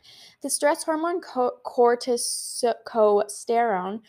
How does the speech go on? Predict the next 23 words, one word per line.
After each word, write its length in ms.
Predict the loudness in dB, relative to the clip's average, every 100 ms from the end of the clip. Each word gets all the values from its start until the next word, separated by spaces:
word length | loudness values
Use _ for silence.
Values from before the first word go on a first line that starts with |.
| _ -8
was 140 | -4
measured 340 | -2 -2 -2 -4
in 160 | -6
each 260 | -6 -6 -4
rat. 280 | 0 0 0 -10 _ _ _ _
They 160 | 2 2 2
found 260 | 2 2
the 100 | 0
rats 380 | 2 4 2 -2
who 140 | -4
had 460 | -2 4 4 4 2 -4
attention 760 | -6 -6 -6 -4 -2 -2 -2
from 200 | -4 -4
their 100 | -2
mothers 440 | -2 -2 -2 -4 -4
had 120 | -6
lower 400 | 0 4 4 2
corticosterone 1120 | -2 -4 -4 -4 -6 -4 0 2 2 0 -4
than 220 | -4 -4 -4
rats 300 | -6 -6 -8
who 100 | -6
did 180 | -6
not. 300 | -4 0 0